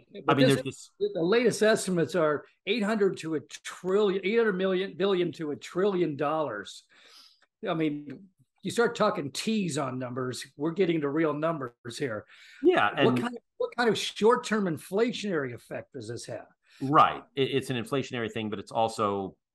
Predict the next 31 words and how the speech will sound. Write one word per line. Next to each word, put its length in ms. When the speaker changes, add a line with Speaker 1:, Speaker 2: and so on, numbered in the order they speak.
Speaker 2:
you 80
know, 160
isn't 200
it 100
also 320
a 60
stimulus? 680
And 160
we've 160
seen 380
that 280
sometimes 680
stimulus 540
works 420
to 240
boost 380
the 140
economy, 520
at 100
least 200
in 80
certain 280
sectors. 560
And 180
if 180
you 220
say, 360
what 360
does 220
student 480
loan, 540